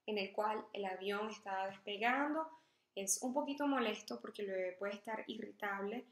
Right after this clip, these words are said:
al entrar en el avión, pero, oigan, me funcionó muy, pero muy bien. El bebé se alimentó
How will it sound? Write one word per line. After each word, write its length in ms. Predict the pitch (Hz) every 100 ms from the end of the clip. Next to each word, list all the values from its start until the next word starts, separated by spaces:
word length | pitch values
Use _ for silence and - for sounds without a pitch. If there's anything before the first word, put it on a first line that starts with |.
| - _ _ _ -
al 180 | 208 190
entrar 440 | 180 - 226 269
en 100 | 302
el 80 | 294
avión, 540 | 285 269 262 254 247 -
pero, 460 | 277 285 302 311 - _ _ _ _ _ _ _ _
oigan, 400 | 240 247 277 277
me 180 | 254 233
funcionó 720 | - 214 202 - 196 196 240
muy, 420 | 240 226 233 254 262
pero 180 | 269 240
muy 260 | 214 202 202
bien. 300 | 226 294 320 -
El 140 | 208
bebé 500 | 190 180 185 196 - _ _ _ -
se 220 | - 202
alimentó 840 | 190 180 180 247 294 330 339 339